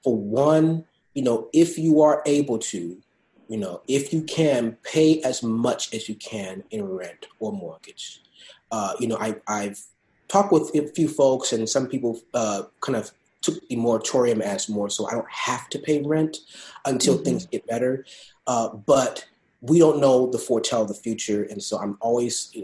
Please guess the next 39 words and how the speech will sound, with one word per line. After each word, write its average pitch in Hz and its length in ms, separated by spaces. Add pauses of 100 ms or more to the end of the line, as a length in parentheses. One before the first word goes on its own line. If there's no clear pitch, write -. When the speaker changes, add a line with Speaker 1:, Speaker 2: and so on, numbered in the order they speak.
(120)
Speaker 1:
saying, 123 640
you 117 60
know, 101 300
pay 202 260
what 190 240
you 165 120
can 147 320
now 135 280
so 131 160
that 117 260
things 139 200
are 113 80
a 107 40
little 117 200
bit - 220
easier 117 360
later. 107 300
Because 101 420 (500)
right 185 200
now, 170 380
you 151 80
know, 135 140
our 135 260
agency, 139 380
the - 100
state, - 540
<clears throat> - 60 (500)
is 131 340
in 135 100
discussions 127 460
with 113 120
the - 60
federal 110 240
government, 101 440 (500)
uh, 92 120
to 104 120
provide 110 400
more 101 180
funding, 104 640